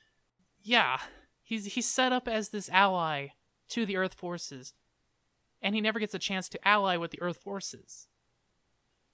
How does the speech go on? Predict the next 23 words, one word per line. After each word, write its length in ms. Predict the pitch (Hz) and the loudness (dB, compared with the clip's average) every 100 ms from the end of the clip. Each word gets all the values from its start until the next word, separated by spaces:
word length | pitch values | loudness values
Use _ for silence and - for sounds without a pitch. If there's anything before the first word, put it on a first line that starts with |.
| _ _ _ | _ _ _
And 180 | 185 185 | -6 -4
so, 460 | - 190 190 180 - _ _ _ _ - | -4 -2 -2 -4 -10 _ _ _ _ -16
<sighs> 60 | - - - - - _ _ _ _ | -14 -12 -14 -20 -20 _ _ _ _
like, 140 | 208 208 | -8 -4
he 100 | 240 | -4
could 260 | 240 - 294 | -4 -4 -2
have 180 | 240 | -2
been 400 | 202 226 208 202 - _ _ _ _ _ _ _ _ - | 0 0 0 -4 -8 _ _ _ _ _ _ _ _ -12
an 100 | 185 | -8
extra, 680 | 202 - - 190 175 170 170 | -4 -6 -4 -4 -2 -4 -6
like, 180 | 170 160 _ _ _ _ _ _ | -8 -10 _ _ _ _ _ _
an 60 | 185 | -2
extra 260 | 202 - 185 | -2 -2 -4
intelligence 540 | 175 - 202 208 214 | -4 -4 -4 -4 -4
officer 640 | 214 214 - 214 214 202 190 | -2 -2 -4 -4 -4 -6 -10
or 100 | 208 202 | -8 -6
something. 480 | 214 - 208 208 202 _ _ _ _ | -6 -6 -6 -6 -10 _ _ _ _
Like, 180 | 180 170 | -6 -6
he 100 | 196 | -4
tells 200 | 185 185 | -4 -4
them, 100 | 175 175 | -4 2
"Oh 180 | 226 | 4
yeah, 340 | 214 208 185 | 4 2 2